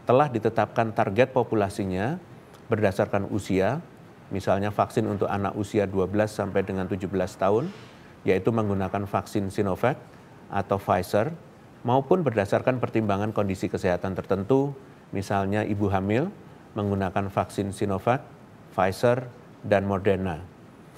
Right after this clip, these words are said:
Hal ini semata-mata untuk mengoptimalkan manfaat kesehatan dibandingkan efek negatifnya. Terkait praktek menyuntikkan jenis vaksin yang berbeda pada satu orang atau mixing vaksin,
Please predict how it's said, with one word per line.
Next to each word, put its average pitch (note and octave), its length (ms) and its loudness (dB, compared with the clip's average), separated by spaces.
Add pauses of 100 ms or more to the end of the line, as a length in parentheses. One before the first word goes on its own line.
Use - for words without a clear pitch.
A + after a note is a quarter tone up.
(240)
Hal A2+ 240 4
ini A2 320 2
semata-mata G#2 640 0
untuk A#2 240 0
mengoptimalkan A2+ 880 0
manfaat A2 480 2
kesehatan A2+ 560 0
dibandingkan F#2 720 -2
efek F#2+ 340 -4
negatifnya. F2 720 -4 (1040)
Terkait B2 520 4
praktek A#2+ 480 2
menyuntikkan A#2+ 720 0
jenis G2+ 280 -2
vaksin G#2+ 360 -2
yang F#2 160 -2
berbeda G#2+ 560 2
pada G2 280 -4
satu F#2+ 360 -4
orang F#2 400 -2
atau F#2 320 -4
mixing A2 480 -2
vaksin, F#2 480 -4